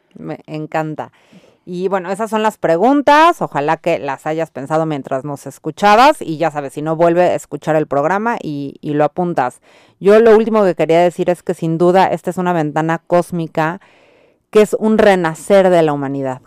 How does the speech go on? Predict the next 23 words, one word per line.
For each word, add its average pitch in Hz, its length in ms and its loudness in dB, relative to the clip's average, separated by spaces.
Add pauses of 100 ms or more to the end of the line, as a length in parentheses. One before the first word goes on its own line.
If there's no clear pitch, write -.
que 165 100 0
es 165 180 -2
una, 180 360 -2
una 180 240 -6
forma 185 500 0
de, 170 220 0
de 160 160 0
reiniciarnos 180 1120 -2
y 165 80 -8
que 143 360 -2 (380)
de 156 100 2
verdad 185 260 6
espero 185 320 2
que 160 100 -12
con 165 160 -4
toda 180 160 4
esta 190 160 -4
información 165 960 -4 (380)
tú 180 100 2
logres 190 440 4
bajarla, 175 580 0
logres 165 420 -2
integrarla 170 880 0